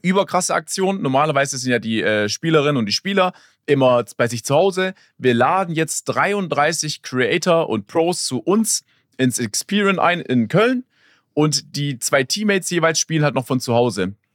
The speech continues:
Ich hab auch einen Platz bekommen, war übergeil aufgebaut. Ich hab gesagt, okay, am Sonntag, Tag eins, spiele ich noch von Stuttgart aus. Am Montag fahr ich nach Köln. Ich fahr nach Köln, ich hab nur am Sonntag mitbekommen, da unten soll's mocken, ne? Dreiunddreißig Rechner,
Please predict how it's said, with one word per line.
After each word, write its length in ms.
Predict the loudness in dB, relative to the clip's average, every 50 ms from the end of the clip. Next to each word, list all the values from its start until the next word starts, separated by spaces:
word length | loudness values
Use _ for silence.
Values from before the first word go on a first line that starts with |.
| _ _ _
Ich 180 | -2 0 0 -4
hab 120 | -4 0 2
auch 160 | 0 0 0
einen 100 | -4 -4
Platz 280 | -4 -4 -4 -4 -6 _
bekommen, 340 | -6 -2 0 0 2 2
war 120 | 2 0 2
übergeil 420 | 0 -2 -2 0 0 0 0 2
aufgebaut. 500 | 2 0 0 -2 -4 0 2 0 0 0
Ich 40 | -4
hab 100 | -10 _
gesagt, 240 | -6 -6 -6 -6 -8
okay, 260 | -4 -2 -2 -2 0
am 160 | 0 -2 0
Sonntag, 540 | 2 0 0 2 0 -2 -2 -2 -4 _ _
Tag 240 | -6 -4 -2 0 0
eins, 180 | 0 0 -2
spiele 240 | -6 -4 -4 -4 -4
ich 80 | -4 -6
noch 140 | -8 -6 -6
von 100 | -10 -10
Stuttgart 400 | -4 -6 -6 -2 0 0 2 4
aus. 280 | 2 2 2 -2 -6 _ _ -20 -20 _
Am 160 | -2 0 2 2
Montag 340 | 2 2 2 0 -2 -2
fahr 160 | 0 0 0 0
ich 80 | 0
nach 160 | -4 -6 -4
Köln. 280 | -2 0 0 0 0 -6 _ _ _ _ _ _ _ _
Ich 180 | -4 -4 -4 0
fahr 160 | 0 0 0
nach 180 | 2 0 -4 -2
Köln, 300 | -2 0 0 0 -2 -2
ich 140 | -4 -4 -4
hab 100 | -4 0
nur 120 | 0 0
am 100 | 0 2
Sonntag 260 | 0 0 0 0 -2
mitbekommen, 460 | -2 -4 -2 -4 0 2 2 2 4
da 80 | 2 2
unten 220 | 0 0 -6 -2
soll's 260 | 0 0 0 0 0 0
mocken, 340 | 0 0 0 _ -8 -6
ne? 180 | -2 -2 -2 0
Dreiunddreißig 760 | 0 0 0 0 0 0 0 0 0 0 0 -2 -10 -6 -2
Rechner, 440 | -2 -2 -2 0 0 2 2 2